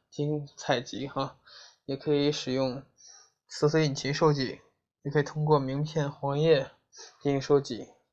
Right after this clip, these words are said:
啊，这样更适合做营销哈。最牛的一个方法就是收集垃圾群，就是群发邮件里边的一些地址，因为群发的时候，它会把整个群的那个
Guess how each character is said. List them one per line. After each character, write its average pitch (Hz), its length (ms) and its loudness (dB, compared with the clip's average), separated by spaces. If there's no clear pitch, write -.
啊， 113 400 -12
这 147 80 2
样 131 160 2
更 139 160 -2
适 - 160 -8
合 131 340 -6
做 131 140 -6
营 120 160 -4
销 127 240 -4
哈。 - 340 -8
最 190 140 6
牛 160 180 6
的 185 80 6
一 170 80 6
个 156 120 6
方 156 180 2
法 147 120 4
就 139 100 2
是 139 400 0
收 160 220 2
集 147 480 0
垃 160 240 4
圾 170 100 -4
群， 151 460 -2
就 - 120 -18
是 - 200 -14
群 143 200 -4
发 175 160 6
邮 143 140 4
件 151 160 2
里 135 100 -2
边 123 220 -4
的 117 80 -4
一 117 80 -6
些 135 340 -6
地 165 140 0
址， - 260 -2
因 147 100 -4
为 151 60 -2
群 143 180 -6
发 160 160 4
的 160 100 6
时 156 140 -6
候， 143 300 0
它 - 100 -14
会 147 80 0
把 139 200 -4
整 131 200 -6
个 135 120 0
群 135 260 -6
的 143 120 0
那 117 180 -6
个 98 340 -12